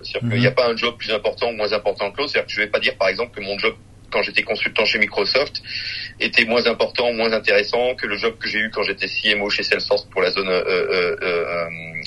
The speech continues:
Speaker 1: Europe, Moyen-Orient et Afrique,
Speaker 2: Mhm.
Speaker 1: ou moins important que celui que j'avais en tant que, euh, responsable du product management de, de Azure chez Microsoft pour le monde. Euh,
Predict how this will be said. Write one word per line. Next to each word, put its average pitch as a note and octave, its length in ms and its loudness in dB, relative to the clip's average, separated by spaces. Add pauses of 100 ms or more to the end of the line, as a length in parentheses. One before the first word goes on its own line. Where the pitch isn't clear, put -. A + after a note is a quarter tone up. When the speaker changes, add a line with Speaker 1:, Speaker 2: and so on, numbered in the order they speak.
Speaker 1:
Europe, G2+ 300 4
Moyen-Orient F#2+ 420 4
et F#2 80 4
Afrique, - 440 -2
Speaker 2:
Mhm. A2+ 340 -2
Speaker 1:
ou D#3 140 -4
moins C#3 240 2
important B2+ 420 0
que A#2 120 -10
celui A2+ 200 -2
que A2+ 60 -4
j'avais A#2 260 4
en G#2+ 120 0
tant A2 160 -4
que, A2 120 -10
euh, F2+ 540 0
responsable G#2 420 -4
du G2 80 -8
product - 300 -2
management A2 440 0
de, F#2 280 -2
de F2 180 -2
Azure B2 420 2 (300)
chez - 200 0
Microsoft A2 640 -2 (360)
pour A#2+ 120 0
le A#2+ 80 2
monde. F#2 300 0 (100)
Euh, F#2 440 4